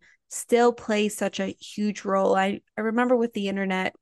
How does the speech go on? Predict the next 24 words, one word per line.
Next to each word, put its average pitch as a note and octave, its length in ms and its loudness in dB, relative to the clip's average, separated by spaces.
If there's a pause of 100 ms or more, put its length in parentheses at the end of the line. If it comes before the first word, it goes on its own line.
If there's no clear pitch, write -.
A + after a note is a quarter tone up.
when F#3 180 -4
it E3+ 120 -6
started A3 380 0
and F#3 140 -4
Facebook G#3+ 380 -6
started, F#3+ 340 -2
people F#3 260 -4
were F3+ 180 2
really F#3 580 -2 (880)
super A3+ 400 0
afraid. F3+ 400 -2
Now A#3+ 320 2 (180)
everything F#3 580 -4
is G#3 160 -12
online. - 580 -8 (1120)
Is A3+ 160 2
that C4 220 2
still A3+ 320 2 (680)
being G#3 280 2
looked F#3 260 0
at G3 220 -2
as F#3 200 -2
heavily F3 800 2 (300)
as F#3 320 -2